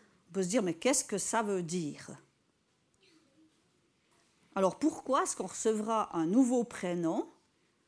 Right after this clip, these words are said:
Et puis surtout, pourquoi est-ce qu'on sera les seuls à connaître ce prénom ? Quand même étonnant. Il m'a toujours intrigué ce verset. Alors je ne vais pas prétendre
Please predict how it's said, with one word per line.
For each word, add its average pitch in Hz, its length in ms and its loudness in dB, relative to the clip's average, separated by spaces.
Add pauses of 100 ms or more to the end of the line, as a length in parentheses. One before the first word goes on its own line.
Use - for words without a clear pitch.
(140)
Et 196 60 -6
puis 220 140 0
surtout, 320 400 6
pourquoi 262 680 4
est-ce - 180 -4
qu'on 247 360 0
sera 226 240 0
les 175 140 0
seuls 220 520 2
à 185 120 0
connaître 254 600 2
ce - 240 -4
prénom ? 269 360 0 (960)
Quand 269 120 0
même 220 120 0
étonnant. 214 380 4 (640)
Il - 40 -6
m'a - 80 0
toujours 415 280 4
intrigué 233 400 2
ce 175 140 -4
verset. 156 420 -4 (1080)
Alors 233 200 4
je - 80 -4
ne 175 60 2
vais 156 40 -6
pas 247 140 6
prétendre 254 720 2